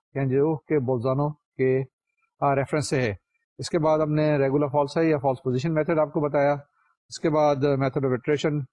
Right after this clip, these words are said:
اور لاسٹ ٹائم نیوٹن ریپسن میتھڈ اور اس کا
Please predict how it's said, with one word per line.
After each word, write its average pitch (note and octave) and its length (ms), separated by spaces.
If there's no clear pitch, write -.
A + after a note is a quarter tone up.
اور C3 160
لاسٹ C3+ 280
ٹائم C3+ 220
نیوٹن B2+ 380
ریپسن B2 360
میتھڈ B2 300
اور C#3 180
اس C3+ 160
کا G3 100